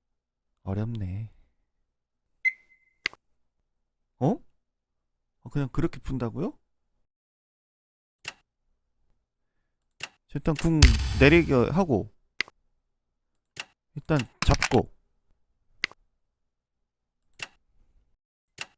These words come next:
앞장 맞으면 외통당하죠?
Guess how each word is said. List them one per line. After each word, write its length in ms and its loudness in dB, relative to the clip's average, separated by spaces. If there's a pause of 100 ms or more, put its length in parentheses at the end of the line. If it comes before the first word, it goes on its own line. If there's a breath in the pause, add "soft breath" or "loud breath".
(920)
앞장 440 6
맞으면 380 6
외통당하죠? 800 4